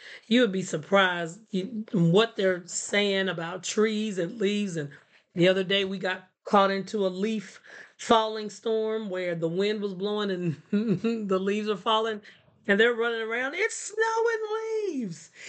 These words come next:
It's snowing leaves, Miss Hardaway." And I was like,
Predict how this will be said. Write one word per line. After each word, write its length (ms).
It's 460
snowing 560
leaves, 380
Miss 220
Hardaway." 580
And 100
I 80
was 180
like, 260